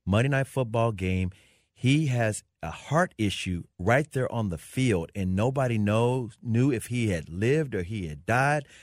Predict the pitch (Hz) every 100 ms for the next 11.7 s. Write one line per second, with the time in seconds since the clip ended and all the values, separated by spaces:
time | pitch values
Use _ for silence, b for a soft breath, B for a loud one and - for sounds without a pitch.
0 | b - 113 113 110 101 101 87 82 -
1 | 76 98 82 76 110 135 151 117 92 92
2 | 90 82 - - 85 82 73 78 120 147
3 | 135 B B B - 101 98 87 104 160
4 | - 165 156 165 151 131 98 - - 87
5 | 87 - b b b _ 107 - - 139
6 | 156 151 - 123 127 - 104 90 - -
7 | 101 104 131 113 101 87 - 90 80 82
8 | 87 95 87 98 135 127 - 117 107 92
9 | 85 98 127 - 110 - 113 98 - 101
10 | 110 - 110 85 87 - - 85 - 120
11 | 127 110 - - 113 104 82